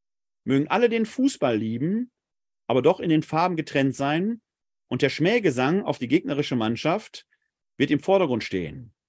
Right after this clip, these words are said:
in der Hoffnung, dass man nachher doch dem Besseren gratulieren möge. Wo Konkurrenzen da sind, sind die Freundschaften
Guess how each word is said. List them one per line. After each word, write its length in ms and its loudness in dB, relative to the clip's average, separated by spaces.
in 100 2
der 140 6
Hoffnung, 640 0
dass 180 2
man 140 -2
nachher 260 2
doch 160 -2
dem 140 -2
Besseren 520 -2
gratulieren 560 -2
möge. 400 -12
Wo 100 6
Konkurrenzen 720 2
da 260 4
sind, 460 -2
sind 200 0
die 60 -4
Freundschaften 880 0